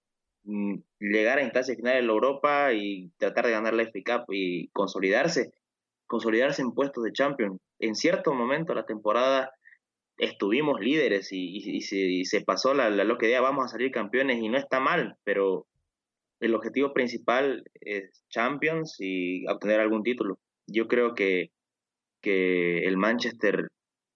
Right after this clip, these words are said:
tiene el deseo de ganar título,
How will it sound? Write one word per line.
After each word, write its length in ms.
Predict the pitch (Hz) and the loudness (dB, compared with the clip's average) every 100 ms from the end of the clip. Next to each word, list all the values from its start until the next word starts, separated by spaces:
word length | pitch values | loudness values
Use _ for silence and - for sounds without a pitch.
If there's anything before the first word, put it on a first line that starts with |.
| _ _ _ _ _ _ - _ _ _ _ _ _ _ _ | _ _ _ _ _ _ -20 _ _ _ _ _ _ _ _
tiene 220 | 123 143 | 0 2
el 80 | 110 | 2
deseo 260 | 98 113 107 | 0 2 2
de 80 | |
ganar 220 | 101 107 104 | 2 0 0
título, 600 | 113 110 113 123 135 | -2 0 2 2 0